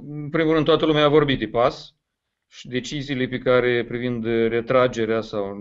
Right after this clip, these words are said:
neretragerea unor persoane au fost luate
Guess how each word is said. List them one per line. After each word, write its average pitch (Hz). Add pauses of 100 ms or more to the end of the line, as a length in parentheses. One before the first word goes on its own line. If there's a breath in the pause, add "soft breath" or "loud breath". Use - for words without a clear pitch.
neretragerea 113
unor 107
persoane 151
au 139
fost 143
luate 131